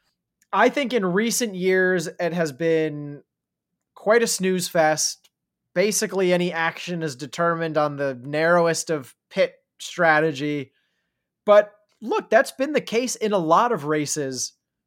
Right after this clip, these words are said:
this season that has yielded some fascinating races as well. So I'm actually optimistic, very curious to see what happens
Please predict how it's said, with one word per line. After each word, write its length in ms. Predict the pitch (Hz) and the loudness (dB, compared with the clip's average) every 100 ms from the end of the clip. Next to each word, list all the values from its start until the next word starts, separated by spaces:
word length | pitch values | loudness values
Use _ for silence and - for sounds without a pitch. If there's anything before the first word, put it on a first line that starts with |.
| - | -8
this 260 | 143 185 - | -2 -2 -2
season 480 | 196 190 170 165 | -2 -2 -2 0
that 160 | 156 165 | 2 2
has 160 | 170 143 | 0 -2
yielded 480 | 156 185 180 175 147 | -2 0 0 -2 -4
some 200 | 170 151 | -6 -2
fascinating 640 | 180 170 - 175 165 156 | 0 0 0 -4 -4 -2
races 400 | 160 165 - 139 | -2 -2 -4 -6
as 160 | 143 131 | -6 0
well. 260 | 175 170 | 2 2
So 360 | 151 160 147 - _ _ _ - | 2 0 -2 -4 _ _ _ 0
I'm 160 | 262 | 2
actually 760 | 269 - 220 196 185 170 156 - _ | 2 0 0 2 2 0 -2 -8 _
optimistic, 760 | 175 180 180 156 170 196 185 - _ | 4 4 2 -2 -2 -2 -6 -8 _
very 400 | 147 156 214 196 | -4 0 2 2
curious 480 | 180 - 175 170 160 | 0 -2 0 0 -4
to 100 | - | -6
see 200 | - 170 | -6 -4
what 220 | 147 156 165 | 0 0 0
happens 640 | 151 156 - 170 165 | 2 2 2 -2 -2